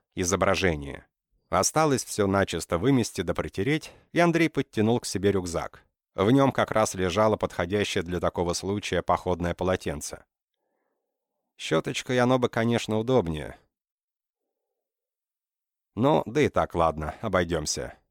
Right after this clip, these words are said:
Кто ж знал, что его ждет такая находка? Линии на плите образовывали что-то в виде круга, вернее, растянутого овала. А в центре этого овала явно находилось какое-то изображение. А вот понять, какое,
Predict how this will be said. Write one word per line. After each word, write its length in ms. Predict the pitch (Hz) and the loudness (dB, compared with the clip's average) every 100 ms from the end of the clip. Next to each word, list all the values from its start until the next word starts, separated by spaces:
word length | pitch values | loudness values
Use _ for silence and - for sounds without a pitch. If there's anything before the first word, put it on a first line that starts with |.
| _ | _
Кто 260 | - 131 | 0 0
ж 80 | 82 | 0
знал, 300 | 82 104 82 | 0 2 0
что 180 | - 95 | 0 0
его 160 | 87 | 2
ждет 240 | 92 87 78 | 0 -2 -4
такая 300 | 87 92 82 | -4 0 0
находка? 540 | 92 - 82 - - _ _ _ _ _ _ _ _ _ _ _ _ | 0 -2 -4 -6 -12 _ _ _ _ _ _ _ _ _ _ _ _
Линии 400 | 90 110 139 123 | -2 2 4 4
на 120 | 110 110 | 4 0
плите 540 | 101 95 - 143 - - | -2 -4 0 0 0 -2
образовывали 800 | 95 87 95 98 135 120 113 107 | -2 2 2 2 2 2 0 -2
что-то 320 | - 120 107 | -2 -2 -2
в 40 | |
виде 280 | 92 101 104 | -4 -4 -4
круга, 500 | - 139 101 78 67 - | -2 0 0 -2 -6 -10
вернее, 420 | - 98 104 110 101 | 0 2 2 2 2
растянутого 720 | 101 - 104 98 104 101 104 | 2 2 0 0 2 4 4
овала. 400 | 113 87 67 53 _ _ _ _ _ | 6 4 2 -8 _ _ _ _ _
А 100 | 95 | -2
в 60 | 90 | 0
центре 400 | - 104 - 95 | 2 2 2 0
этого 320 | 90 87 85 | 0 2 2
овала 380 | 95 143 90 67 _ _ | 4 4 2 -4 _ _
явно 360 | 98 139 143 139 | 0 2 4 4
находилось 580 | 131 113 95 120 131 | 2 -2 -2 -2 -2
какое-то 500 | - 107 - 101 104 | -2 -4 0 -2 0
изображение. 800 | 104 101 101 107 87 73 69 62 _ _ _ _ - | -2 0 2 2 0 -4 -6 -14 _ _ _ _ -2
А 120 | 101 | 2
вот 200 | 131 - | 2 0
понять, 340 | 135 135 127 | 2 2 2
какое, 640 | - 127 - 180 104 73 | 0 -2 2 4 4 2